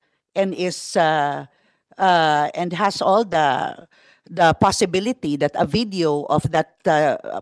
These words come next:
Pinheiro being brought to another place via a chopper is through courtesy of Colonel Leo Tolentino, a compromised P N P officer, along with Colonel Banson,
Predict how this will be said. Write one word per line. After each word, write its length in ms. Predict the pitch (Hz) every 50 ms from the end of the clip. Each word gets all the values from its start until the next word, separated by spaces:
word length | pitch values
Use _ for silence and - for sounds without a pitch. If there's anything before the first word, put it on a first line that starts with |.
| -
Pinheiro 440 | - 190 175 185 190 208 208 202 170
being 260 | 156 190 151 165 165
brought 380 | 151 131 170 180 175 151 - - _ _ _ _ _ _ _ _ _ _ _ -
to 180 | 208 180 170 - -
another 380 | 170 180 185 190 175 185 170
place 440 | 175 - 202 202 202 180 160 - -
via 460 | 175 143 139 165 170 196 202 190 170 - -
a 220 | 170 185 180 170
chopper 720 | 156 - - - 214 202 202 - - 147 139 131 147 170 170 _ _ _ _ _ _
is 260 | - 214 214 - -
through 220 | - - 233 208 196
courtesy 720 | - - 233 220 220 - 185 180 - - - 185 151 151 156 -
of 200 | - 160 - -
Colonel 520 | - - 196 180 175 170 156 147 143 143 143 - _ _ _ -
Leo 380 | 196 202 208 214 220 214 185 170
Tolentino, 760 | 170 - 185 156 151 147 147 - 160 156 156 139 127 127 139 - _ _ _ _ -
a 180 | - 190 190
compromised 1040 | 185 - - 233 233 240 226 226 226 220 214 196 190 196 196 - - - - _ _ _ _ _ _ _
P 200 | - 311 285 -
N 160 | - 226 220
P 220 | 214 - 226 208 190 -
officer, 680 | 160 185 - - 190 170 - - 170 139 131 135 147 151 _ _ _ _ _ _
along 420 | - 185 185 185 190 208 240 240 202
with 200 | 208 202 - -
Colonel 320 | - 220 208 190 185 185
Banson, 680 | 175 165 170 175 170 165 - - 160 139 131 135 143